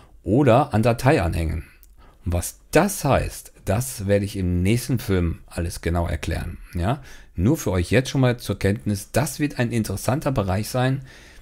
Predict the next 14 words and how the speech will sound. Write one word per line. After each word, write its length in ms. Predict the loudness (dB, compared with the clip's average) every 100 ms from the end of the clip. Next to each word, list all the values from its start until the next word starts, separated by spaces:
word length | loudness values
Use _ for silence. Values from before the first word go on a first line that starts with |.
| -12 -4
der 460 | 2 4 4 2 -6 _ -4
also 460 | 0 2 2 0 -6 0
nur 580 | 4 8 8 8 4 2
über 260 | 2 4
den 280 | 4 2 0 -2
Exportieren 720 | -6 -4 -4 -2 0 0 0 -2
als 340 | 0 2 0
Dialog 520 | 0 2 4 2 0 -4
zu 100 | -2
erreichen 460 | 2 2 0 -4
ist 180 | -8 -8
und 200 | -4 0
sonst 400 | 2 0 -2 -4
nirgendwo. 580 | 2 4 2 -2 -10